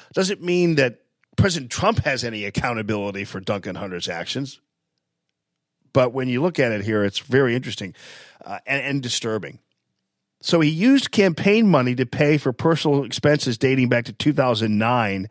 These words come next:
and the indictment takes him on through two thousand sixteen.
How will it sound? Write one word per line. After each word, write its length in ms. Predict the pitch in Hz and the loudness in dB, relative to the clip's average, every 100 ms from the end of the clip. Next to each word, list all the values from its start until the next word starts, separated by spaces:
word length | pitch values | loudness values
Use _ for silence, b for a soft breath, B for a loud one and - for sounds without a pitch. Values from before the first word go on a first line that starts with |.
| B B B B - | B B B B -4
and 200 | 127 123 | -2 -2
the 140 | 120 | -2
indictment 560 | 117 127 143 - 120 107 | 0 2 0 -2 -8 -4
takes 300 | 127 117 110 | -4 -4 -2
him 100 | 107 | 2
on 160 | 113 | 0
through 160 | 110 107 | 0 -6
two 160 | - | -6
thousand 380 | 120 107 98 92 | -4 -4 -4 -8
sixteen. 720 | - 101 - - 127 107 95 | -8 -8 -6 -4 -4 -4 -6